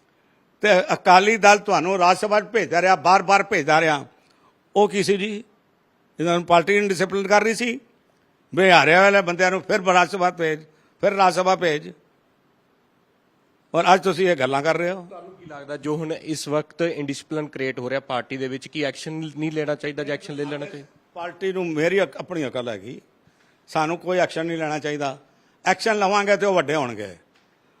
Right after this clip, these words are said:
Speaker 1: ਅਸੀਂ ਜਿੱਥੇ ਉਹ ਐਨ ਉਸ ਤੋਂ ਹੇਠਾਂ ਰੱਖਣਾ ਚਾਹੁੰਦੇ ਹਾਂ ਉਹਨਾਂ ਨੂੰ। ਬਸ ਗੱਲ ਖਤਮ।
Speaker 2: ਤਾਂ ਕੀ ਲੱਗਦਾ, ਆਖਰੀ ਸਵਾਲ ਹੈ, ਕਿ ਇਸ ਤੋਂ ਬਾਅਦ ਕੋਈ ਰਹਿਤ?
Speaker 1: ਦੇਖੋ ਗੱਲ ਸੁਣੋ,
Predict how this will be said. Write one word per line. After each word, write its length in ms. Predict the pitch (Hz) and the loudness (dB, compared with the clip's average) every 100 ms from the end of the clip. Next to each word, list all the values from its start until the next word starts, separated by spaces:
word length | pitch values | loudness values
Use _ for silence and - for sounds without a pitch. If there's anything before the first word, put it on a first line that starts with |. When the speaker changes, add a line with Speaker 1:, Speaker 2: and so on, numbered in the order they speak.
| _ 185 | _ -4
Speaker 1:
ਅਸੀਂ 180 | 180 220 | -2 -2
ਜਿੱਥੇ 320 | 160 202 214 | 0 2 4
ਉਹ 100 | 214 | 6
ਐਨ 200 | 175 196 | 8 8
ਉਸ 100 | 190 | 4
ਤੋਂ 140 | 226 | 4
ਹੇਠਾਂ 220 | 175 151 170 | 4 4 2
ਰੱਖਣਾ 220 | 120 139 | 2 -4
ਚਾਹੁੰਦੇ 240 | 135 131 | -4 -4
ਹਾਂ 60 | 127 | -6
ਉਹਨਾਂ 180 | 110 98 | -8 -12
ਨੂੰ। 140 | 92 87 _ _ _ _ _ _ _ _ _ | -18 _ _ _ _ _ _ _ _ _ _
ਬਸ 280 | 113 101 - - | -14 -14 -18 -12
ਗੱਲ 120 | 139 | -10
ਖਤਮ। 340 | 110 110 151 - _ _ - _ _ _ _ _ _ _ | -10 -14 -16 -20 _ _ -20 _ _ _ _ _ _ _
Speaker 2:
ਤਾਂ 180 | 170 165 165 _ _ _ - | -20 -20 -20 _ _ _ -14
ਕੀ 100 | 180 | -2
ਲੱਗਦਾ, 280 | 170 143 | 0 0
ਆਖਰੀ 200 | 143 135 | -2 -4
ਸਵਾਲ 300 | 143 147 131 | -8 -4 -4
ਹੈ, 60 | 131 | -4
ਕਿ 400 | 127 139 143 147 | -6 -8 -8 -8
ਇਸ 160 | - 143 | -10 -10
ਤੋਂ 100 | 160 | -8
ਬਾਅਦ 140 | 147 | -8
ਕੋਈ 280 | 147 175 160 - | -6 -4 -4 -6
ਰਹਿਤ? 340 | 127 131 135 135 _ | -8 -6 -6 -10 _
Speaker 1:
ਦੇਖੋ 420 | 113 123 143 151 131 | -20 -20 -20 -20 -20
ਗੱਲ 100 | 117 | -20
ਸੁਣੋ, 260 | 113 98 | -20 -20